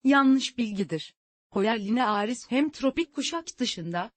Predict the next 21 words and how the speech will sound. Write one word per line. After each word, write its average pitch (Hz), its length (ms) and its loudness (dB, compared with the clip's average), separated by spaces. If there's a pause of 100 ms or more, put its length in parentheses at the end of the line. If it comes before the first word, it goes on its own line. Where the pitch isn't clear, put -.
(100)
hem 320 240 2
subtropikal 254 880 -2
çok - 300 -2
yüksek 214 420 -4
rakım 202 340 -2
dağlık 180 500 -4
bölge 202 380 0
sis - 340 -10
ormanı 196 460 0
bitkisi 220 420 -4
olması 214 420 -2
özellikleriyle 247 920 0
kış - 500 -12
boyunca 247 420 2
oldukça 202 500 -4
serin 175 340 0
havada 220 460 0
sağ 277 260 2
kalan 208 400 -2
bir 180 100 -6
türdür. 156 480 -14